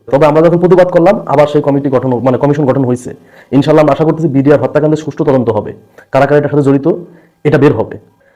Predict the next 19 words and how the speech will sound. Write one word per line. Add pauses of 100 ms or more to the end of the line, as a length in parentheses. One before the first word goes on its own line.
(120)
যে
আমাদের
হাজার
বছরের
শ্রেষ্ঠ
বাঙালি, (380)
ঠিক (100)
আছে,
মেজর
ডালিম
স্যার, (540)
তাকে
দেশে
ফিরিয়ে
নেওয়া
হোক, (360)
ঠিক
আছে,
রাষ্ট্রীয়